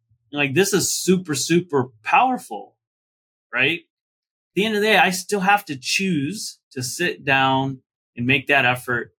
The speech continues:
to practice and meditate, right? And, um, I'm choosing to grow my business this way. I'm choosing this, but that, those choices, though, are also microcosms.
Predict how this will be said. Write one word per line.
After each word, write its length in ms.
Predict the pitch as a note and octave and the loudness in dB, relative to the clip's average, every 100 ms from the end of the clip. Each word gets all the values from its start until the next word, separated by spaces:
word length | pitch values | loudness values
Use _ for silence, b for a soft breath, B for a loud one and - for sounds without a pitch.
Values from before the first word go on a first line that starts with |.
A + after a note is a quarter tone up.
| _ | _
to 80 | C3 | -20
practice 760 | - B2 A#2 - A#2+ A#2 - _ | -4 0 0 -2 -8 -8 -14 _
and 120 | A#2 | -8
meditate, 520 | A#2 A2 G#2 - - _ _ _ | -4 -4 -6 -12 -14 _ _ _
right? 300 | G2+ A#2 B2+ _ _ _ _ _ _ _ _ _ C#3+ | -4 -2 -4 _ _ _ _ _ _ _ _ _ 0
And, 500 | C#3 C3+ B2+ B2+ B2+ - | 2 4 4 2 -2 -2
um, 400 | B2 A#2+ A2+ A2 - | 0 2 0 -4 0
I'm 320 | C3 D#3 E3 | 2 2 -2
choosing 800 | - E3+ F3+ D3+ C#3+ B2+ B2+ B2+ - | -6 0 0 2 2 2 2 0 -2
to 240 | C3 C3 | 2 4
grow 300 | B2+ C#3 C3 | 4 2 4
my 160 | B2+ B2 | 4 0
business 580 | B2+ B2 B2 A#2+ A#2+ - A#2+ | 0 0 0 -2 -4 -12 -8
this 300 | B2+ B2+ - | -6 -6 -6
way. 180 | G#2 G2+ | -4 -2
I'm 200 | A#2 A#2 | -2 -4
choosing 500 | - D3+ C3+ C#3 C3 | -4 -2 -2 0 2
this, 160 | B2+ | 0
but 280 | - D3 C3+ | 0 -2 0
that, 300 | E3+ F3+ F3+ _ - | 0 0 -2 _ -4
those 240 | F#3+ A3 | -2 -2
choices, 640 | - - D#3+ G#3+ - D3 B2+ | -6 -4 0 0 0 -2 0
though, 240 | C#3 C3 | 2 4
are 260 | B2+ B2+ - _ _ _ _ _ _ _ | 4 0 -4 _ _ _ _ _ _ _
also 420 | D3 F#3+ - D#3 C3+ | 2 2 2 0 0
microcosms. 1200 | C3 C#3 F#3+ F#3+ D3 - A#2 G#2 - _ - | 2 2 2 0 0 0 0 0 -10 _ -20